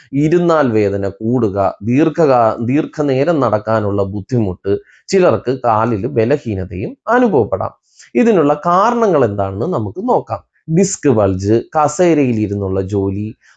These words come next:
റോങ് പോസ്റ്ററിലുള്ള നിൽപ്പും ഇരിപ്പും, അമിതവണ്ണം, വ്യായാമക്കുറവ്, വീഴ്ച, പരിക്ക്, ഇവയെല്ലാം കൊണ്ട് സയാറ്റിക്ക ഉണ്ടാകാം. ആയുർവേദത്തിൽ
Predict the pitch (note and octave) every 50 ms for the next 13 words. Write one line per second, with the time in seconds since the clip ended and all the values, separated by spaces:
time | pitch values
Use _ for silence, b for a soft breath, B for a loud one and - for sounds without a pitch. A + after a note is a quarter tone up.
0 | b C3+ C#3 E3 F3 F#3+ G3+ G3 F3+ - C3+ C3 A#2+ A#2+ - - C3 B2 - A#2+
1 | G#2+ G2+ G2+ G2+ G2+ G#2 A2 - - - A2+ A2 A2+ A2 G#2 G2 - - G2+ G#2
2 | B2+ - - - A2 G#2 G#2+ F#2+ G2 - - G#2 G#2+ A#2 G#2+ - _ _ _ -
3 | - A#2 B2 C#3+ D#3 C#3+ C3 G#2+ F#2+ F#2+ F#2 F#2 F#2 F#2+ G#2 G2 - - G2+ A2+
4 | A2+ A2 A#2 C3 C#3 C#3+ C#3 C3 A2+ G#2 - G2 F#2 F#2 F#2+ F#2 F#2+ G2+ - _
5 | _ - G#2 G#2+ A#2 B2+ C#3 D3 D3+ C3 A2 - - G#2 G2+ F#2 - - _ A#2
6 | A2+ A2+ A#2 B2 A#2+ B2 - - G#2+ A2+ A2+ - b b b b b F3 G3+ G#3
7 | F#3 D#3+ A#2+ A2 A2 A2 A2 A#2 A2+ G#2 G#2 F#2+ F#2 F2+ E2+ F#2+ C#3 - - -
8 | C#3 B2+ A2 G#2+ G#2 G2+ - - G#2 - E3 G#3+ - - - G#3+ F#3+ C#3 G#2+ G2
9 | G2 G#2+ A2+ - _ _ _ _ _ _ _ - F3+ G#3 A3+ C4+ C#4 B3+ A3 E3
10 | C#3 A2 A2 G2+ - A2 A2 B2+ F#3 -